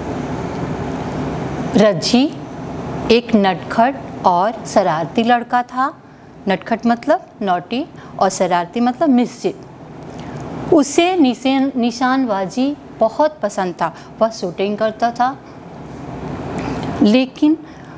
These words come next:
वह इसका प्रयोग, निशानेबाजी का प्रयोग यूज़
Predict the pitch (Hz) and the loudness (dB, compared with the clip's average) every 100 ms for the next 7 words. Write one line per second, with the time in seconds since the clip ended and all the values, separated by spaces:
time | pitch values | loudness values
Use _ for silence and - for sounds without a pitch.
0 | - - - - 349 330 247 - 254 247 | -16 -14 -8 2 4 4 0 4 4 4
1 | 208 208 175 190 208 254 254 262 202 175 | 4 4 2 -2 0 2 2 2 0 -2
2 | 240 233 202 190 196 196 196 - - - | -2 -2 -2 2 2 2 0 -10 -16 -14
3 | - - - - - - - - 190 202 | -14 -12 -12 -12 -10 -8 -4 4 6 6
4 | 262 - | 2 -2